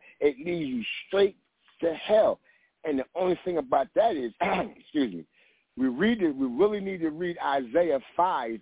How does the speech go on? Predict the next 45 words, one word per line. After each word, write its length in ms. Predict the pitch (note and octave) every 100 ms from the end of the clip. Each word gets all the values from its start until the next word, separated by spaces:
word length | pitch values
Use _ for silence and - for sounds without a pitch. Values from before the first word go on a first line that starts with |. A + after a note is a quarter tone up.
| _ A2
and 180 | A2+ -
fourteen, 580 | - B2+ A2 - E3 G2+ - _ _ -
for 180 | C#3 A#2+
it 80 | - - _
speaks 280 | G3 B3 A#3+ -
on 260 | C3+ B2 - - -
hell 420 | E3 G3+ B2 A2 - -
will 240 | A#2 A#2 -
enlarge 880 | G#2+ F#2 E2 D#2 C3+ G3 G#2 D#2 - _ _ _
herself. 580 | - F#2 D#2+ - E2+ - _ _ _ _ _
Meaning 420 | A2+ F#3 E3 B2+
hell 300 | A2+ E3+ A3
will 180 | G3+ G3+
make 200 | G3 G3
room 260 | F3 G3 F#3 -
for 160 | G#3 E3
you. 80 |
Don't 160 | B2+ F3
ever 160 | G3 F#3+ -
think 220 | G3 D3
you 60 |
can 160 | E3 D3+
do 100 | D#3+
all 140 | E3+
the 100 | D3+ -
evil 260 | F3+ D3+
you 120 | D#3
want 240 | D#3 D#3 B2
in 100 | C3+
this 80 | A#2
world, 380 | E3 D3 F#2+
die, 220 | C#3 D3 C3+
and 100 | C3
go 80 |
stand 240 | C3 D3 C3
in 40 |
front 160 | D3 C3+
of 100 | A#2
God. 240 | D3 C3+ - - _
And 120 | G#2 A#2
God 200 | C#3 -
said, 100 | A#2+
"You 100 | F#3
know 140 | G#3 -
something? 320 | A#3 G#3+ F#3